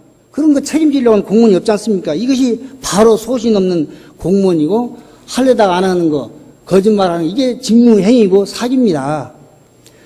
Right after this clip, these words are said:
시장님께서는 문제가 있다고 생각하시는 은평, 음, 세길 결코 고집하지 않습니다. 대안을 내놔요, 대안을. 대안은 시장님께서는 신분당선 얘기하지만 신분당선은 결코 대안이 될 수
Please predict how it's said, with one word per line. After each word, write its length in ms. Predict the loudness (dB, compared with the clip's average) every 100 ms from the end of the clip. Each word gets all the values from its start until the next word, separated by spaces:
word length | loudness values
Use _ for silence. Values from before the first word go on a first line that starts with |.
| -20
시장님께서는 600 | -6 0 0 0 -2 -2
문제가 280 | 0 2 2
있다고 240 | 2 0 -2
생각하시는 840 | -2 0 0 -2 -2 -4 -4 -6
은평, 520 | -4 -2 0 -2 -4 -14 -20 -20 _
음, 160 | -4 -2
세길 500 | 0 2 2 0 -6
결코 800 | -4 -4 0 0 0 -4 -16 -16
고집하지 360 | -8 -4 -4 -4
않습니다. 480 | -6 -10 -10 -10 -12 -20 _ _
대안을 360 | -2 2 4 4
내놔요, 240 | 2 -2
대안을. 420 | -4 -8 -10 -10 -16 -20 _
대안은 360 | 0 2 2 0
시장님께서는 840 | 0 0 0 -2 0 -2 -2 -8
신분당선 640 | -10 2 4 4 2 2 4
얘기하지만 400 | 4 2 0 -4
신분당선은 840 | 0 2 4 4 2 0 -2 -4 -2
결코 520 | -2 -2 0 0 -2 -10
대안이 220 | -6 -2 0
될 100 | 0
수 180 | 0